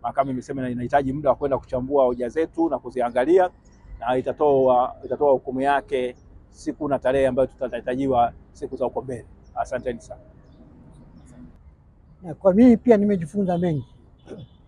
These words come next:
Speaker 2: na nimefurahi kama vijana wangu hasa wanafunzi walikuja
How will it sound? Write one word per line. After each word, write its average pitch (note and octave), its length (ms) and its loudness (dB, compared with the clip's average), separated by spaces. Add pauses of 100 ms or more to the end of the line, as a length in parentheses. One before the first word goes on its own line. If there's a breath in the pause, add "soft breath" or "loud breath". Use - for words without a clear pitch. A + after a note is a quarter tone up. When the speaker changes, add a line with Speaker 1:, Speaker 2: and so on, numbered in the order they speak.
(280)
Speaker 2:
na F3+ 80 -6
nimefurahi F#3+ 800 6 (640)
kama F3+ 340 2
vijana F#3 320 4
wangu G3 280 4
hasa G3 260 4
wanafunzi F#3 540 0
walikuja D#3 640 -4